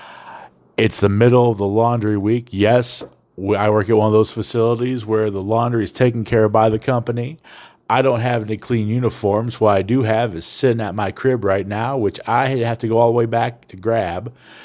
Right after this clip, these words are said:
You're just gonna have to deal with me in jeans. Thank goodness the big boss is off site today." Now,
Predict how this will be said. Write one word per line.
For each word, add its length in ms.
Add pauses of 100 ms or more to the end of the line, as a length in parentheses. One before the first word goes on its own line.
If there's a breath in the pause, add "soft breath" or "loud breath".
(200 loud breath)
You're 140
just 160
gonna 140
have 100
to 100
deal 200
with 180
me 200
in 140
jeans. 600
Thank 320
goodness 360
the 140
big 360
boss 340
is 220
off 260
site 400
today." 680 (1500 loud breath)
Now, 520